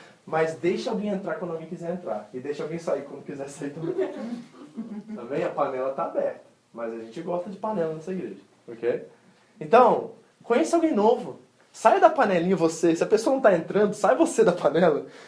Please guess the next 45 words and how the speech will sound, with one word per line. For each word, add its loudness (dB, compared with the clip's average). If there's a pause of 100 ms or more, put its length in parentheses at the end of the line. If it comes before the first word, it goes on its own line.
(100)
e 2
vai 4
lá 4
conhecer -4
alguém -2
novo -2
aqui. -4
Sabe -2
por -6
quê? 2 (160)
Porque 0
eu 4
tenho 0
aprendido -2
que -4
ao 8
ouvir 0
as 6
histórias 0
das -4
pessoas, 2 (200)
eu 0
tenho -4
sido -10
edificado. -12 (680)
Eu -8
tenho -8
crescido -8
demais. -10 (360)
Eu -4
tenho 2 (380)
relevado 6
algumas -2
situações -4
na -4
vida 0
ao 8
ver 2
que -4
as -4
pessoas -4
estão -2
passando 0
por -8
coisas 0